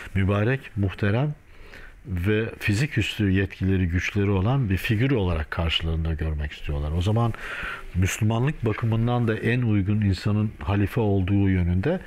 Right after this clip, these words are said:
hikayeler olmaya başlıyor. Sonra da pek çok halifelerin de sıradan insanlar olduğunu, sıradan insanlar gibi fiiller işlediklerini görünce tepki gösteriyorlar. "Yalan söylüyorsunuz, böyle olmaz," falan, "bu halife yapmaz,"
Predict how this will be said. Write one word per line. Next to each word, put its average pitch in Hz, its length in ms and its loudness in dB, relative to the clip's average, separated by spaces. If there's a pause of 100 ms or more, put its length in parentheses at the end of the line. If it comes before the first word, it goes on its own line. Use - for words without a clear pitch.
(140)
hikayeler 113 480 0 (120)
olmaya 78 440 -2
başlıyor. 69 460 -8 (500)
Sonra 123 380 0
da 127 180 0 (1040)
pek 123 180 -2
çok - 200 -2
halifelerin 110 540 2
de 104 80 2
sıradan 104 420 0
insanlar 98 500 2
olduğunu, 78 460 0
sıradan 92 440 0
insanlar 98 500 0
gibi 87 300 0
fiiller 92 500 2
işlediklerini 90 680 -2
görünce 127 480 0 (500)
tepki 113 320 -4
gösteriyorlar. 76 680 0
"Yalan 95 360 2
söylüyorsunuz, 76 720 -2 (100)
böyle 85 200 0
olmaz," 82 520 0
falan, 76 320 -4
"bu 80 120 0
halife 80 360 0
yapmaz," 82 520 -2